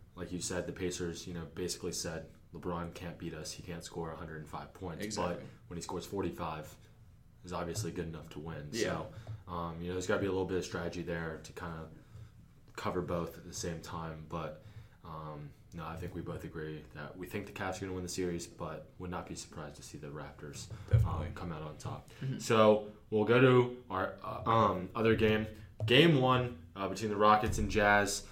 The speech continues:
Speaker 1: Donovan Mitchell, everyone's saying he should be Rookie of the Year now. Um, I think they're forgetting about Ben Simmons.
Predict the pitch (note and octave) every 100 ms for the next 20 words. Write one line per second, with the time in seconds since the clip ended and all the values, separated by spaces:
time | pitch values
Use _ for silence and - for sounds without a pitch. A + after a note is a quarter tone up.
0 | - - A2+ A#2+ A2+ A2 A2+ - A2+ A2
1 | G#2+ - - G#2+ A2+ B2+ G#2+ - G#2+ G2
2 | F#2+ G#2 G2 G2 G2 F2+ F#2+ F#2+ F#2 F2+
3 | F2+ - - - F#2 F#2 F#2 A2+ G#2 G#2
4 | G#2+ G2+ G2 F#2 F2+ F2 - F#2+ F#2 F2+
5 | E2+ E2+ -